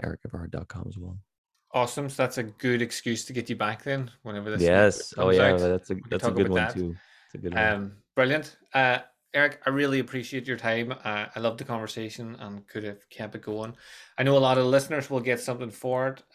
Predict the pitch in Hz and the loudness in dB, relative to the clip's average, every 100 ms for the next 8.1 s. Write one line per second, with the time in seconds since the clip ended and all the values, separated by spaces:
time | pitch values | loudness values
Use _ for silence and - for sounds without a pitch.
0 | - 113 - - 135 147 139 - 113 110 | -10 -10 -6 0 2 2 -4 -4 -4 -4
1 | 107 104 113 113 117 113 110 117 110 107 | -6 -6 -8 -8 -4 -4 -4 -8 -8 -8
2 | 107 107 104 101 104 101 104 104 - 104 | -8 -10 -10 -10 -10 -12 -12 -12 -12 -14
3 | 104 _ - 104 113 135 131 120 117 110 | -14 _ -16 -16 -4 0 0 -2 -6 -8
4 | 117 123 _ _ 107 104 - - 101 98 | -10 -12 _ _ -12 -10 -16 -10 -8 -8
5 | 95 _ _ _ - 110 104 104 98 113 | -12 _ _ _ -12 -10 -8 -8 -8 -10
6 | - _ _ _ _ _ _ _ - 101 | -14 _ _ _ _ _ _ _ -2 0
7 | 110 123 127 - _ - 120 120 98 92 | 4 4 4 0 _ 0 0 2 2 0
8 | - | -4